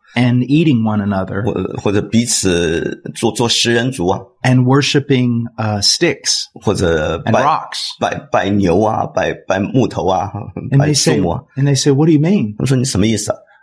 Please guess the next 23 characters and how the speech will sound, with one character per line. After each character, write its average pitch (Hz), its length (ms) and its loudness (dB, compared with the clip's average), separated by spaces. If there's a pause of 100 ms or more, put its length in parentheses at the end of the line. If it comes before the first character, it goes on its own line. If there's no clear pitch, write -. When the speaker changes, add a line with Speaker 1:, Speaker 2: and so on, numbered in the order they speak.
Speaker 1:
I 151 80 0
said, 139 240 2
"Well, 147 180 4
when 143 240 0
China 208 400 2
had 147 240 0
a 131 60 0
developed 135 640 -2 (300)
culture 151 720 -2
and 113 140 -6
government 147 680 0
and 107 480 -4 (920)
education 139 720 0
and 117 120 -2
everything," 151 420 -4 (280)
Speaker 2:
当， 107 180 -4
当 143 160 0
中 151 260 0
国， 107 200 2
呃， - 400 -4
有 87 220 2
这 92 200 -4
个 73 420 -2